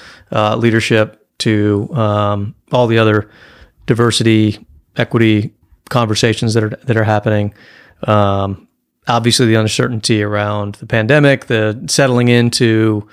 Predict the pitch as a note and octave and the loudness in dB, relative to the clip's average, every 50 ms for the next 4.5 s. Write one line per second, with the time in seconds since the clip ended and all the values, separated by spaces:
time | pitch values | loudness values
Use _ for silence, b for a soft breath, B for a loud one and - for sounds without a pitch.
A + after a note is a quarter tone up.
0 | B B B B B B B B B B - - G#2 - - A2+ - - - C3 | B B B B B B B B B B -10 -8 -8 -6 -8 -8 -6 -2 0 0
1 | C3 A#2+ B2 B2 A2+ A#2+ - _ - C3+ B2 A#2+ - - - C3 B2 A#2 - - | 2 2 2 0 0 -4 -8 _ -2 -2 -2 -2 -4 -6 -4 -2 -2 -4 -4 -4
2 | - B2 A#2+ A2+ A2 A2 - - - - - - - _ _ _ _ _ _ _ | -4 -2 -2 -2 -2 -2 -2 -4 -4 -4 -6 -8 -12 _ _ _ _ _ _ _
3 | - - A#2+ A#2 A#2 - A2+ A2+ A2 A2 G#2+ A2 A2 A2 A2 A2 G#2+ G#2+ A2 G#2+ | -6 -4 -4 -2 -2 -2 -2 -2 0 0 0 0 0 0 0 -2 -2 -2 0 0
4 | G#2+ A2 G#2+ - - A2+ A2+ G#2+ G#2 G#2 | 0 -2 -2 -4 -6 -4 -4 -4 -4 -6